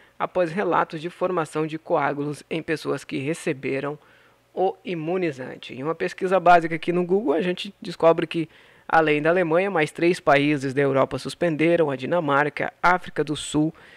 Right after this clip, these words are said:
e vários países vêm suspendendo o uso da AstraZeneca. Tem que tomar cuidado, né, Fábio? Até porque o uso é emergencial. Porém, não podemos depois termos outros problemas piores, até mesmo que o da própria pandemia.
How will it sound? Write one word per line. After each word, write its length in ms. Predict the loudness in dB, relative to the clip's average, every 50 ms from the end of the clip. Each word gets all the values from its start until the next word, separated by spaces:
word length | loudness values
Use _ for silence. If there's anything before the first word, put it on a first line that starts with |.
| -20 _ _ _ _ _ -6
e 160 | -6 -6 -2
vários 320 | 2 2 2 2 2 -2
países 420 | -4 -2 -2 -2 -2 -4 -8 -8 -6
vêm 140 | -6 -8
suspendendo 720 | -6 -8 -10 -10 -6 -6 -6 -4 -2 -4 -4 -4 -4 -8 -12 -12 _ _ _ _ _
o 80 | -10 -8
uso 480 | -6 -4 -4 -4 -6 -6 -6 -6 -6
da 260 | 0 2 2 4 2 2 0
AstraZeneca. 1000 | 0 0 0 0 -2 -4 -4 -4 -4 -2 -2 0 -2 -2 -4 -6 -8 -8 -8 -14 _ _ _ _ _ _ _ _ _ _ _
Tem 160 | 0 0 0
que 60 | 0
tomar 280 | -4 0 2 2 2 2
cuidado, 380 | 0 0 2 2 2 2 0
né, 100 | -2 -6
Fábio? 300 | -2 0 0 0 0 -2
Até 160 | -4 -4 -6
porque 340 | -6 -6 -8 -8 -6 -8 -8 -8 _ _ _ -14
o 200 | -12 -8 -4 -2
uso 280 | -2 -2 -2 -6 -10 -10 -10 _
é 180 | -2 0 0 0
emergencial. 840 | 0 2 2 2 2 2 0 -2 0 2 4 4 4 2 -2 -8 _ _ _ _ _ _ _ _
Porém, 560 | -2 0 2 4 4 4 4 4 2 0 -4 -6
não 160 | -6 -6 -6 -4
podemos 460 | 0 0 2 2 2 0 0 0 -2
depois 520 | -2 -4 -2 -2 0 0 0 0 -2 -8 -16 _ _ _ _ _ _
termos 600 | 0 2 2 2 2 0 -2 -2 -2 -4 -8 -2
outros 340 | 0 0 0 2 -2 -8 -14
problemas 540 | -8 -6 -4 -2 0 0 0 0 -2 -6 -6
piores, 640 | -6 0 2 2 4 2 2 0 -2 -6 -8 -12 -14
até 220 | -12 -6 -6 -4
mesmo 300 | -4 -4 -6 -6 -8 -10
que 120 | -8 -6 -4
o 120 | -4 -4
da 120 | -4 -6
própria 300 | -8 -6 -8 -8 -8 -8
pandemia. 480 | -10 -8 -8 -8 -8 -8 -10 -12 -12 -14